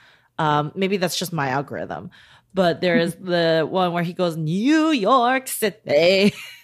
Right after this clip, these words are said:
Speaker 1: And I'm just like, "Yeah, that's the show." It's just him saying shit in interesting ways.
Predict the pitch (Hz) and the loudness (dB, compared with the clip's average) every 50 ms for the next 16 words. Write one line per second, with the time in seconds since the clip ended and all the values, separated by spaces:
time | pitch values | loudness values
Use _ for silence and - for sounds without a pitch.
0 | _ _ _ _ _ _ 240 175 - - - 277 - - 247 240 - - - 240 | _ _ _ _ _ _ -8 -8 -4 0 0 0 0 -2 -6 -8 -8 -4 -2 0
1 | 233 220 220 220 233 233 - 262 277 277 - 339 339 214 185 208 - - - 269 | 2 2 2 2 0 0 2 2 0 2 4 4 4 4 4 2 0 -2 -2 0
2 | - - - 302 294 294 220 175 170 175 - - - 226 - - 240 233 - - | 0 2 2 4 4 4 4 4 4 2 0 -2 -6 -6 -4 -6 -6 -6 -4 -4
3 | 214 214 214 220 208 - - - 233 226 - - - 90 - _ _ _ _ _ | -4 -4 -4 -4 -4 -4 -2 0 0 0 0 -2 -8 -18 -20 _ _ _ _ _
4 | _ _ _ _ _ _ _ _ _ _ 214 214 220 220 - - 202 190 190 - | _ _ _ _ _ _ _ _ _ _ -4 -4 -4 -4 -4 -4 -4 -4 -4 -6
5 | 233 - - - 220 214 220 233 254 262 262 226 196 175 165 151 147 156 - - | -6 -6 -4 -4 -4 -2 0 0 2 4 6 6 6 4 2 0 -2 -4 -8 -2